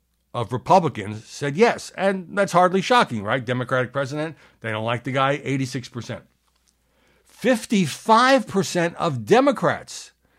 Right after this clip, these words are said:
said they're dissatisfied with the direction of the country. I mean, here you had Joe Biden in his first two years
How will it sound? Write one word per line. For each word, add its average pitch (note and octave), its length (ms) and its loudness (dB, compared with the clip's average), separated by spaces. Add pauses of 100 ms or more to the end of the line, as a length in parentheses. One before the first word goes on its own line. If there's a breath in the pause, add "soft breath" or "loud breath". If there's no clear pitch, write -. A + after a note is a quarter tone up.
(300)
said C3+ 320 -4
they're C3 160 -2
dissatisfied A2+ 1000 -6 (280)
with A#2+ 160 -8
the A2+ 80 -6
direction G#2+ 600 -8 (400)
of G#2+ 180 -8
the G2 100 -10
country. - 460 -10 (340 soft breath)
I F3+ 80 -6
mean, A3+ 140 4
here A3 160 4
you D4+ 160 2
had A3+ 200 2
Joe F3+ 220 2
Biden D#3+ 380 4
in B2 80 0
his B2 140 -4
first D3+ 260 -6
two E3+ 120 -6
years F#2 520 -8